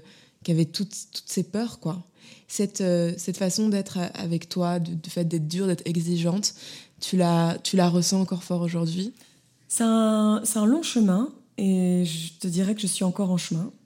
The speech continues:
Speaker 1: Mhm.
Speaker 2: Je suis encore très exigeante envers moi-même, moins envers les autres, et j'essaye de m'adoucir, euh, vis-à-vis de moi de plus en plus.
Speaker 1: Mhm.
Speaker 2: Je te dirais que le meilleur moyen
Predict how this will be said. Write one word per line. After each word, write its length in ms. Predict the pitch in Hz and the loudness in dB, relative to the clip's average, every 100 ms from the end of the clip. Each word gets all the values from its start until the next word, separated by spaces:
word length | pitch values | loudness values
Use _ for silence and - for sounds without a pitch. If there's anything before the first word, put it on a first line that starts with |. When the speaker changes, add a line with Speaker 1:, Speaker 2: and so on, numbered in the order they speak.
| - | -8
Speaker 1:
Mhm. 200 | 170 165 | -6 -4
Speaker 2:
Je 40 | |
suis 160 | 165 175 | -4 -2
encore 280 | 175 185 - | -2 -4 -8
très 260 | - 190 | -4 -2
exigeante 440 | 185 165 175 185 180 | -2 -2 -2 -2 -2
envers 220 | 170 165 | -2 0
moi-même, 500 | 170 165 175 220 254 - | 0 2 2 0 -2 0
moins 260 | 185 202 214 | 2 2 2
envers 260 | 196 190 | 2 2
les 240 | 185 165 185 | 2 0 0
autres, 300 | 262 - - _ - - | -2 -4 -18 _ -10 -4
et 120 | 180 | -2
j'essaye 300 | 175 - 214 | 0 0 2
de 60 | 185 | 2
m'adoucir, 640 | 180 170 165 - 196 175 | 2 0 -2 -2 -2 -2
euh, 60 | |
vis-à-vis 400 | 175 170 180 170 | -2 2 2 2
de 80 | 165 | 2
moi 380 | 175 180 185 185 | 2 2 0 -2
de 100 | 175 | -4
plus 260 | - 175 175 | -6 -4 -2
en 100 | 170 | -2
plus. 500 | - 262 - - - | -4 -6 -6 -12 -8
Speaker 1:
Mhm. 200 | 165 160 165 - | -6 -6 -8 -12
Speaker 2:
Je 120 | 175 - | -10 -4
te 80 | |
dirais 280 | 196 202 233 | 0 0 0
que 80 | 226 | 0
le 60 | 196 | 2
meilleur 340 | 196 220 208 | 4 4 4
moyen 480 | 202 190 190 214 | 2 2 2 2